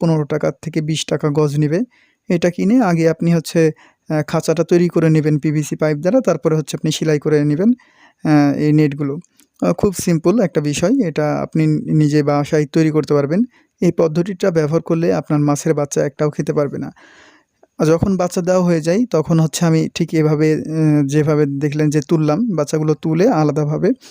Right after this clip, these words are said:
অন্য হাউজে আবার রেখে দিই। কারণ ওখানে, আহ, রাখি না এই কারণেই, কারণ ওই বাচ্চাগুলো ওখানে রাখলে ওদের খাবারটা ঠিক মতন দেওয়া যাবে না। তো আরও আনুষঙ্গিক অনেক ধরনের প্রবলেম হয়।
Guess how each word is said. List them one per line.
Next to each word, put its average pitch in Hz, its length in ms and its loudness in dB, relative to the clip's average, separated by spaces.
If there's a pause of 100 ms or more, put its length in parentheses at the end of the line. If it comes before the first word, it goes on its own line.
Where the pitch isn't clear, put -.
(200)
অন্য 165 240 4
হাউজে 156 320 0
আবার 156 280 -2
রেখে 160 340 0
দিই। 143 140 -6 (480)
কারণ 151 260 0
ওখানে, 160 400 2
আহ, 147 640 2
রাখি 151 260 -2
না 160 100 -2
এই 156 120 -2
কারণেই, 160 440 0
কারণ 151 320 0
ওই 147 120 -4
বাচ্চাগুলো 156 640 0
ওখানে 156 320 -2
রাখলে 151 440 0
ওদের 151 360 -4
খাবারটা 147 520 -4
ঠিক 160 160 -4
মতন 156 300 -2 (480)
দেওয়া 151 220 2
যাবে 147 240 0
না। 147 120 -2 (600)
তো 185 80 2
আরও 165 460 0
আনুষঙ্গিক 160 640 0
অনেক 151 200 0
ধরনের 151 340 0
প্রবলেম 147 420 0
হয়। 156 160 -2